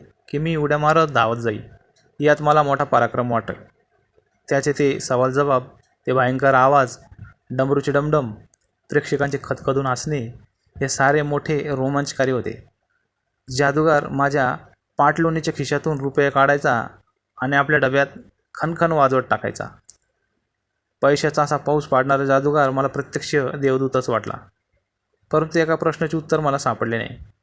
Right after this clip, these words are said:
पैसा निर्माण करण्याची इतकी अचाट शक्ती असणाऱ्या माणसाने लोकांपुढे एक एक पैशासाठी हात का पसरावेत? आईने मला सांगितले, बाळ, जादूने पैसे निर्माण होत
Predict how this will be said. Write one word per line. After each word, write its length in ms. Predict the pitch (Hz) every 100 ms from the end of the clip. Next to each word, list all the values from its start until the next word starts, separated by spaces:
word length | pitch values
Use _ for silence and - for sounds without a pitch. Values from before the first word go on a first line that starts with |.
| _ _ _ _ _ _ -
पैसा 300 | 151 151 175
निर्माण 320 | 170 165 170
करण्याची 460 | 165 160 160 170
इतकी 300 | 160 - 170 -
अचाट 280 | 139 156 151
शक्ती 300 | - - 156
असणाऱ्या 380 | 139 - 143 143
माणसाने 680 | 143 139 156 143 120 139 _ _ _ -
लोकांपुढे 560 | 131 139 151 151 156 147
एक 220 | 139 160
एक 140 | 151
पैशासाठी 460 | 151 151 151 143 143
हात 260 | 123 107 107 -
का 160 | 147
पसरावेत? 460 | 147 151 151 160 170 - - _ _ _ - - - _ _ _ _ _ - -
आईने 220 | 143 156
मला 160 | 151 151
सांगितले, 400 | 135 120 - 127 - _ _ - _ _ _ 127
बाळ, 360 | 131 131 131 135 _ _ _ _ _ _ 143
जादूने 400 | 139 139 160 165
पैसे 320 | 165 151 151
निर्माण 300 | 151 139 139
होत 140 | 123